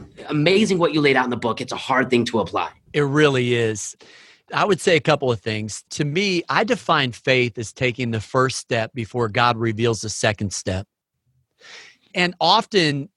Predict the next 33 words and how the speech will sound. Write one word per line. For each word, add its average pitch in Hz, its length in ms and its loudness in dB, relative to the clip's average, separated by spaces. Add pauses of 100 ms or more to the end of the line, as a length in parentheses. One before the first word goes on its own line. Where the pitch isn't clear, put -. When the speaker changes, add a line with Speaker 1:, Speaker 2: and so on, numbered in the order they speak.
(100)
Speaker 2:
it's 147 220 -4
like 147 320 0
an 127 320 -2
eighty-five 143 540 0
dollar 127 340 2
step - 340 -4
of 113 80 -6
faith. 117 440 -2
You 117 80 -4
pay 135 300 0
an 117 180 -2
application 127 720 -4
fee 107 200 -10
for 113 160 -10
something, 120 640 -4
or 175 440 2
you 175 200 -2
apply 165 840 0
for 139 360 -4
that 127 380 0
program, 120 920 -2
or 135 480 2 (300)
you 135 140 -4
start 151 500 0 (100)
training 151 680 0
for 131 220 -4
that 123 360 0 (160)
goal, 131 400 2
whatever 120 480 0
it 113 140 -2
is. 110 380 -2 (360)
It's 175 260 -6
not, 202 380 2